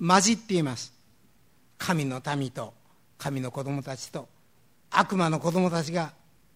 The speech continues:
毒麦といい麦が混じっています。しかしそれはこの世のしばらくの間のこと、終わりの時には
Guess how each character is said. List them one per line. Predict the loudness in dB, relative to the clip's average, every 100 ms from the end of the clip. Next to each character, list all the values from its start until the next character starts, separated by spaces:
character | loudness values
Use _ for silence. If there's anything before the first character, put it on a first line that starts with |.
| _ _
毒 | 2 4 6
麦 | 8 8 6
と | 4 4
い | 4 6
い |
麦 | 6 6 4
が | 2
混 | 4 6 6
じ | 6
っ |
て | 0 0
い |
ま | 0 -2
す。 | -8 -12 _ _ _ _ _ _ _ _ -20 _ _ _ _ _ _ _ _ _ _ _ _ _ _ _ _ _ _ _ _ _ _ _ _ _
し | -18
か | -12
し | -12 -10
そ | -10
れ | -8 -10
は | -12 -18 -14
こ | -4
の | 0
世 | 2 2
の | 0 -2
し | -4 -2
ば | -4
ら | -4
く | -6
の | -6
間 | -4 -6 -8
の | -10
こ | -12
と、 | -20 -20 _ _ -14
終 | -6
わ | -2
り | -2
の | -4
時 | -6 -10 -10
に | -10
は | -12